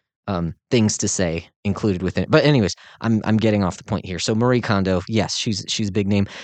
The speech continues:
There are the mil-, the Minimalists. They're these two guys. They have a podcast. Um, they also have a couple documentaries on Netflix that are pretty cool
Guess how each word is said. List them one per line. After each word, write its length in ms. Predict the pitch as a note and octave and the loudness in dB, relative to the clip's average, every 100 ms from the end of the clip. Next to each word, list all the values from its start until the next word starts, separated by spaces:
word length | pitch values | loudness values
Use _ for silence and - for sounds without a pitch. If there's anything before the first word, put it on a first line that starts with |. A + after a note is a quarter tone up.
| - | -10
There 340 | B2 B2 A#2 - | 2 4 6 4
are 200 | A2 A2 | 2 4
the 160 | B2+ | 4
mil-, 300 | A#2+ B2+ C#3 - | 6 6 4 2
the 240 | C3+ A#2 | 4 6
Minimalists. 880 | A2 D3 F3 F#3+ G3+ G3+ - - - | 6 6 6 4 4 0 -6 -8 -4
They're 220 | B2 B2 | 0 2
these 200 | A#2+ A#2 | 2 0
two 180 | - C3+ | 0 0
guys. 300 | B2 A2 A2 | 2 2 2
They 120 | G#2+ | 0
have 200 | G2 F#2 | -2 -2
a 60 | F2+ | -4
podcast. 840 | - A#2+ A#2+ - A#2+ A2 - - | -2 -2 -2 -2 -2 -2 -4 -6
Um, 260 | G#2+ F#2+ F#2 | -2 0 0
they 140 | G2+ | 2
also 220 | F#2+ G#2+ F#2 | 2 2 -2
have 160 | G#2 | -4
a 40 | G2+ | -2
couple 200 | - G#2+ | -2 0
documentaries 720 | G2+ G#2 F#2 G2 G2+ G#2+ G2 | -2 -2 -2 0 0 -2 -2
on 80 | F#2 | -2
Netflix 440 | A2 - E3+ - | -2 0 0 -2
that 80 | G2+ | -6
are 80 | G2+ | -4
pretty 200 | A#2+ G#2 | -4 -6
cool 320 | - C#3+ C#3+ | 0 2 2